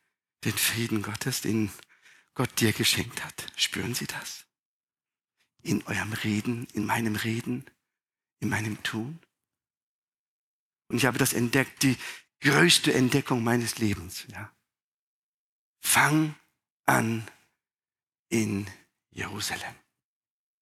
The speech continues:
Denk nicht an irgendetwas anderes. Fang dort an. Da schaut man. Und da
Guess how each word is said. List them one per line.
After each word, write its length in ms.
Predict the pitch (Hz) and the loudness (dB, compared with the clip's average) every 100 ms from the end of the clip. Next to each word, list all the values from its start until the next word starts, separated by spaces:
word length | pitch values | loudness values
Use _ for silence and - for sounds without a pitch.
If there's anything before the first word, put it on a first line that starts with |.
| _ _ _ _ _ - | _ _ _ _ _ 2
Denk 200 | 151 135 | 2 2
nicht 160 | 131 | 0
an 140 | 139 143 | 2 2
irgendetwas 500 | 139 127 123 - - | -2 -2 -6 -6 -6
anderes. 460 | 123 - - - _ _ _ _ _ _ _ | -8 -12 -12 -14 _ _ _ _ _ _ _
Fang 300 | - 117 104 | 0 0 0
dort 240 | - - | -8 -10
an. 120 | - - _ _ _ _ _ _ _ _ _ _ - | -12 -14 _ _ _ _ _ _ _ _ _ _ 0
Da 200 | 113 110 | 2 4
schaut 400 | - 98 101 - | 2 2 -6 -8
man. 180 | 104 - _ _ _ _ _ _ _ _ _ _ _ _ | -8 -12 _ _ _ _ _ _ _ _ _ _ _ _
Und 200 | - 117 | -2 6
da 380 | 143 147 170 156 | 8 8 6 4